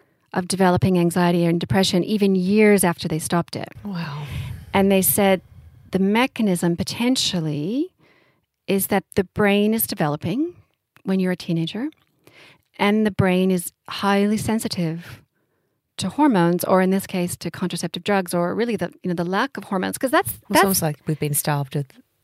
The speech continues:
Speaker 2: starved.
Speaker 1: Starved of your, well, this is,
Speaker 2: Yeah.
Speaker 1: I think I use the phrase in my book, "robbed of your own hormones." So
Speaker 2: Mm.
Speaker 1: it's not just that the contraceptive drugs have side effects. They're not as good as our own hormones, but meanwhile, they shut down ovarian function,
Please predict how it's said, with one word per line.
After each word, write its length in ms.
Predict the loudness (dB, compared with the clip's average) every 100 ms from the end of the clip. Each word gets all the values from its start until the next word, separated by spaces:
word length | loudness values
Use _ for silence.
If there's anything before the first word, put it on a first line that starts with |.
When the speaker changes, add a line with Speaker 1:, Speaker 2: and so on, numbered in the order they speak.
| _
Speaker 2:
starved. 560 | -8 -4 0 -2 -4 -8
Speaker 1:
Starved 220 | -4 -2
of 60 | -2
your, 80 | -4
well, 160 | -6 0
this 160 | 0
is, 60 | 2 2
Speaker 2:
Yeah. 40 |
Speaker 1:
I 80 | 2
think 160 | 2 2
I 40 |
use 160 | 0 -2
the 80 |
phrase 260 | -2 0 2
in 60 | 2
my 80 |
book, 180 | 0 0
"robbed 320 | 2 2 2
of 80 | -2
your 140 | 0 2
own 120 | 2
hormones." 500 | 4 4 2 0 0
So 220 | 2 2
Speaker 2:
Mm. 60 | 2
Speaker 1:
it's 160 | 2
not 160 | 4 4
just 220 | 2 -4
that 160 | -6 -6
the 60 | -8
contraceptive 640 | -4 -4 -4 -6 -6 -4
drugs 300 | -2 -4 -6
have 360 | -6 -4 -4 -4
side 320 | 2 4 4
effects. 640 | 0 -10 -12 -12 -10 -10 -14 _ _ _ _ -2
They're 100 | 2
not 140 | 2
as 100 | 0
good 180 | -2 -2
as 80 | -2
our 80 | -2
own 140 | -2
hormones, 420 | 0 2 2 2
but 180 | 2 0
meanwhile, 840 | 2 4 6 6 4 2 0 -2 -8 -18 -20 _ _ -4
they 100 | -2
shut 300 | 0 -2 0
down 240 | 2 2
ovarian 380 | 2 0 2 0
function, 600 | 0 -2 0 0 0